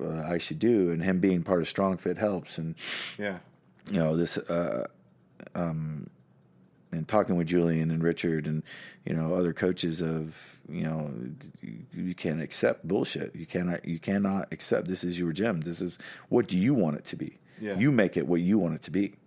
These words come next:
Speaker 2: Mm-hmm.
Speaker 1: And I refuse to, to have those. And that's why I have coaches now that they'll work for free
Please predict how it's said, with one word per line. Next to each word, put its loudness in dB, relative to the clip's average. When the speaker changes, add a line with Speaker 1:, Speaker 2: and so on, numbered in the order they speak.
Speaker 2:
Mm-hmm. -8
Speaker 1:
And -2
I -2
refuse 2
to, -2
to -4
have 2
those. -2
And -6
that's -6
why 2
I 0
have 0
coaches -4
now 2
that -4
they'll 6
work 6
for -2
free -6